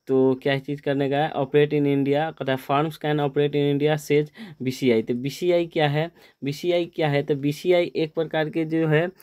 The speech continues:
आपको काउंसिल है। ये काउंसिल है, जैसे बीसीसीआई वगैरह सब होता है, वो होता है। ये स्टैट्यूटरी बॉडी है, मतलब ये क्या है देख लीजिए, ये Bar Council of India जो है ये बीसी,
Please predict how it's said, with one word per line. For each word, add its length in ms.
आपको 220
काउंसिल 580
है। 180
ये 200
काउंसिल 480
है, 180
जैसे 280
बीसीसीआई 640
वगैरह 280
सब 220
होता 240
है, 80
वो 80
होता 260
है। 220
ये 280
स्टैट्यूटरी 440
बॉडी 320
है, 160
मतलब 320
ये 180
क्या 200
है 80
देख 180
लीजिए, 220
ये 40
Bar 280
Council 360
of 180
India 340
जो 160
है 180
ये 200
बीसी, 520